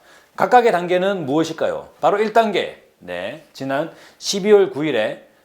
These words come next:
국회가 박근혜 탄핵안을 가결한 바로 그 순간이었습니다. 국회가 박근혜를 탄핵했던 십이월 구 일 탄핵안을 가결했죠.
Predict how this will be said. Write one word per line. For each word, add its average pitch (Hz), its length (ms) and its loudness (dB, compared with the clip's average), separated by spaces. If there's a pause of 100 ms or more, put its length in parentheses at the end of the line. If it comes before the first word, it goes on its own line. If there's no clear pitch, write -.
국회가 202 1040 -4 (120)
박근혜 185 400 0
탄핵안을 208 640 -2
가결한 135 640 -2
바로 113 240 -4
그 131 80 -4
순간이었습니다. 117 680 -8 (360)
국회가 185 680 2 (160)
박근혜를 190 480 0
탄핵했던 196 760 -4 (2000)
십이월 220 580 6
구 123 120 -8
일 73 200 -14 (2250)
탄핵안을 160 540 -4
가결했죠. 110 680 -4